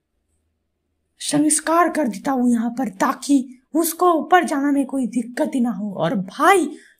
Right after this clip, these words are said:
तू टेंशन मत कर, तेरी मौत का बदला मैं लूंगा, जरूर लूंगा उन हैप्पी से। और गाइस, आप लोगों को भी बोल रहा हूँ, अगर आप लोग चाहते हो कि हम हैप्पी का मौत का बदला ले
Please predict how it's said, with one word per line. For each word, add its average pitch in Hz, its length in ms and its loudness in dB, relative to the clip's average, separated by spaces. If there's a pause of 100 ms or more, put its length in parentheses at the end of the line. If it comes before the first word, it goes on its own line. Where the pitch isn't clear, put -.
(120)
तू 403 80 10 (480)
टेंशन 359 460 2
मत 440 260 4
कर, 392 260 4 (360)
तेरी 403 300 4
मौत 403 360 2
का 339 180 0
बदला 330 340 2
मैं 277 200 2
लूंगा, 262 500 2 (380)
जरूर 330 440 2
लूंगा 294 400 0 (400)
उन 254 240 2
हैप्पी 285 320 -2
से। 214 240 -4 (540)
और 277 120 -2
गाइस, 359 540 2
आप 320 300 0
लोगों 330 220 2
को 285 120 2
भी 214 140 2
बोल 302 260 0
रहा 262 160 -2
हूँ, 269 220 -2 (300)
अगर 311 260 2
आप 311 200 0
लोग 302 200 0
चाहते 359 320 0
हो 349 120 2
कि 320 180 -2
हम 285 240 2
हैप्पी 262 760 2
का 349 200 0
मौत 370 360 2
का 320 120 0
बदला 285 280 -2
ले 349 220 4